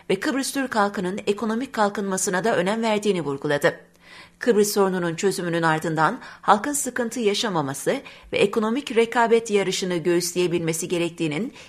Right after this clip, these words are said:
iyi bilindiğini ifade eden Talat, hükümetlerin mali protokole de büyük önem verdiğini kaydetti. Su konusunun çözümlenmesi ve Kıbrıs Türk halkının temiz suya kavuşmasını arzuladıklarını vurgulayan Talat, bu konuda hükümetlerin olumlu gayret gösterdiğini,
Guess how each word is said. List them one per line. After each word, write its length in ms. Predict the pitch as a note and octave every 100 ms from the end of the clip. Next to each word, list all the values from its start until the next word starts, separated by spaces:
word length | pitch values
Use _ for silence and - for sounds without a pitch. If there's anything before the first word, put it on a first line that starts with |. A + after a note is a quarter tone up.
| -
iyi 220 | A3 B3
bilindiğini 460 | B3+ A#3+ A3+ A3 G#3+
ifade 480 | F3+ F3+ E3 D#3 D#3
eden 280 | D3+ C#3
Talat, 460 | C#3 E3+ C3+ G3 - - - -
hükümetlerin 720 | G3 G3+ G#3 F3+ F3+ F3+ E3+
mali 320 | E3 E3 F3+ B3+
protokole 640 | A3 G#3 G#3 G#3 F#3+ F#3
de 180 | G3+ F#3
büyük 220 | G#3+ G#3+
önem 260 | F#3 G#3
verdiğini 440 | G#3+ G3+ G#3 F#3+ E3
kaydetti. 600 | D3+ C#3+ C3+ - D3+ - - _ _
Su 260 | - - D4
konusunun 520 | D4 C4 B3+ A#3 A3+
çözümlenmesi 880 | G#3 G3 F#3 E3+ D3 C#3 C#3+ - C#4
ve 120 | C4
Kıbrıs 340 | C4 C4 A3+ -
Türk 240 | G#3+ G#3
halkının 500 | F#3+ F#3 F3+ D3+ A#3+ - - -
temiz 280 | A#3+ B3+ C#4+
suya 320 | C4+ B3+ A#3+
kavuşmasını 720 | A#3 G3+ - F#3 - F#3+ -
arzuladıklarını 840 | F3+ F3 F#3+ F#3 F#3+ F#3+ F3+ F3+
vurgulayan 560 | D#3+ D#3 E3 D#3 D3 D3
Talat, 420 | D#3+ C3 G3+ - - - -
bu 120 | A#3+ C4+
konuda 280 | C#4+ B3
hükümetlerin 760 | A#3+ A3 G#3+ G#3+ G3+ G#3 F#3+ F#3+
olumlu 420 | - F3 G3+ C4
gayret 380 | A#3 A3 G#3+ G#3
gösterdiğini, 800 | D3+ D3 D#3+ D3 D3 C#3+ A3+